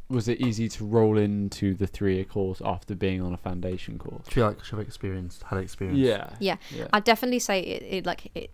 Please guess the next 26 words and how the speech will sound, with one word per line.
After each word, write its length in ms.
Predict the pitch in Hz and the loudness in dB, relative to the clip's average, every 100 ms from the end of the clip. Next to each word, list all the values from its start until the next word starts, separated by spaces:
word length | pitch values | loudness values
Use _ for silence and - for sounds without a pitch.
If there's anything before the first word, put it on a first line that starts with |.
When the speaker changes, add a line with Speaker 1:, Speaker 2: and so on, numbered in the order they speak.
| - | -10
Speaker 3:
cushioned, 540 | 202 185 160 156 - - - - | -8 -6 -6 -8 -10 -18 -20 -20
it 140 | - | -16
cushioned 380 | - 175 180 165 | -12 -8 -8 -6
the 80 | 170 | -4
blow 260 | 170 165 | 0 0
that 80 | 160 | -2
it 100 | 165 | -4
would 140 | 170 | -4
have 140 | 160 - | -6 -6
been, 200 | 165 160 | -6 -6
'cause 140 | 175 | -8
I, 100 | 170 - | -8 -4
I 80 | |
knew 280 | 175 185 190 | -2 0 0
how 160 | 180 170 | 0 -4
intense 340 | 165 170 151 | -4 -6 -6
the 100 | - | -4
hours 320 | - 156 156 156 | -2 -2 -4 -2
were. 380 | 160 156 156 - | -2 0 -4 -8
Speaker 2:
Yeah. 180 | 107 95 - - | -10 -10 -10 -6
Speaker 3:
I 100 | 180 | -2
knew 460 | 180 180 180 180 175 - - - - | 0 2 2 0 -2 -8 -20 -20 -8
I'd 160 | 185 - | -6 0
been 140 | 196 | 0
around, 420 | 180 180 175 170 | 2 2 2 0
like, 120 | - | -8